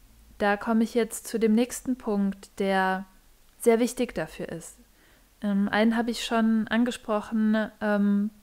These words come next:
Progress versus Perfectionism.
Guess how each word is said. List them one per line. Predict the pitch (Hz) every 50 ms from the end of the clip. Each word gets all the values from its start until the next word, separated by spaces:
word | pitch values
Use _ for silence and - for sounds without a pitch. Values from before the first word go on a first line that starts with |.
| _ _ _ _
Progress | - - 240 233 262 254 254 - 254 247 247 254 247 - - - - 214 202
versus | 202 220 220 220 226 214 220 220 220 220 214 - - - - -
Perfectionism. | - - 214 - - 277 277 - - 285 240 190 175 175 - 156 160